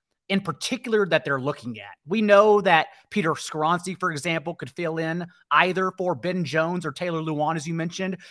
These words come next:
We know that Mike Vrabel was actually at Tennessee's pro day working personally with Darnell Wright, who's just a dog, a big football guy that would make so much sense in Vrabel's scheme. But your thoughts on the offensive linemen they would be targeting if they stay?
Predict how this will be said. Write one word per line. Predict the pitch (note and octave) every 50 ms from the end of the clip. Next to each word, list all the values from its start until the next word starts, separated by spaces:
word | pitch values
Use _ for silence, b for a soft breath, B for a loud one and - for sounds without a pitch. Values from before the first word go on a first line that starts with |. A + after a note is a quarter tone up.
| B
We | - F#3 F3
know | F3 F3 F3 F3+ F3
that | D#3+ E3+ E3 D#3 - B B B B
Mike | D3 D#3+ E3+ F#3 - C3+
Vrabel | - D#3 E3 D#3+ F3+ F#3+
was | E3 D#3 -
actually | E3+ E3+ E3+ - D#3+ D3+ D#3
at | E3 - -
Tennessee's | - F#3 F3 E3+ - - D#3+ -
pro | - _ - D#3 D3 D#3+
day | D#3 E3+ E3+ F3+ F3+
working | D#3+ C#3 D#3 F3 E3 - F#3+ D#3+
personally | - - - - D3+ E3 - - F3+ F#3 F#3 F#3+ G3+ G3+ G#3+ A3 G3+ b b b
with | - F3+ F3 E3+ - - _ - C#3
Darnell | A#2+ D#3+ D#3 D#3 E3 E3+ E3 D#3 D3+
Wright, | C#3+ B2+ C3+ D3 E3+ F#3 -
who's | C#3+ E3 D#3+ D3 C#3 - - b b b -
just | - F3 -
a | E3
dog, | - _ - D3 C3+ B2 A2 G#2 G#2 A#2+
a | B2 B2+
big | A#2 - G3+ G3 G3 - _
football | - F#3 - - D3+ C#3 C#3
guy | C3+ C#3+ C3+ C3+ C#3+
that | D3+ D3
would | D3 C#3 D3
make | E3 D#3+ D3+
so | - - - E3+ E3+
much | E3+ E3 D#3+ E3 -
sense | - E3+ E3 E3+ -
in | C#3+ C3+ C3
Vrabel's | - D3+ D3 C#3+ - C#3+ - -
scheme. | - - C#3+ C#3+ D#3 E3+ F#3+ F#3+ B B B B
But | F#3 F3+ D3
your | D#3 A3+ A#3+ -
thoughts | - B3 A#3+ A#3 - -
on | G#3+ F#3+ F3+ E3+ E3 E3 D#3 - _ _ _ _ _
the | - E3+ F#3
offensive | F3 E3 E3+ - F3 D3+ D#3 B2
linemen | C3+ C3+ D#3+ F#3+ F#3+ E3+ D#3
they | D3+ D#3
would | D3 G#3 A#3+
be | B3+ A#3+
targeting | - - D#3+ C#3+ C#3 B2+ C3 C3
if | B2 -
they | - A2+
stay? | - - - A2 G2+ F#2+